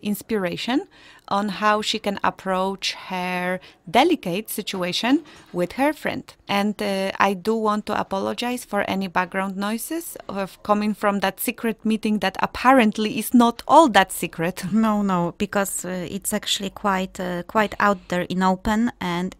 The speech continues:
Speaker 2: actually too much in open. Yeah. I think we have to talk with them about the acoustics of the studio.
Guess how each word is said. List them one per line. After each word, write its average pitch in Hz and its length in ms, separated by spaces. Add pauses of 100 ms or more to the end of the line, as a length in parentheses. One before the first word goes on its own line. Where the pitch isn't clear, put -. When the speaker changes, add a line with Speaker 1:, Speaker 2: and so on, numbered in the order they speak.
Speaker 2:
actually 185 340
too 190 140
much 165 320
in 175 180
open. 156 520
Yeah. 170 360 (320)
I 220 60
think 359 240
we 480 100
have 381 220
to 269 80
talk 233 240
with 233 140
them 208 160
about 202 260
the 196 100
acoustics - 560
of 202 140
the 196 80
studio. 226 560